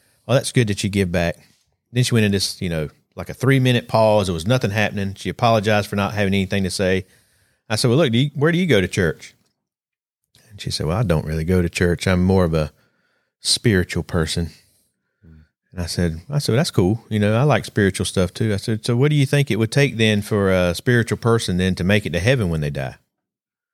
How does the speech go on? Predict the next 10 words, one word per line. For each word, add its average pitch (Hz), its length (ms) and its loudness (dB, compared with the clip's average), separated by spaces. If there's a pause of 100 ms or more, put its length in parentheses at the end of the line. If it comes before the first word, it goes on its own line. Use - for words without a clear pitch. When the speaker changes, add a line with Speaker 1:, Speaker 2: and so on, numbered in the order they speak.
(960)
Speaker 1:
And 82 160 -4
man, 92 360 2
she, 113 240 -2
like, 98 200 -2
she 160 200 -2
hemmed 123 240 2
and 104 100 0
hawed. 117 180 2
She - 140 -2
went, 135 320 2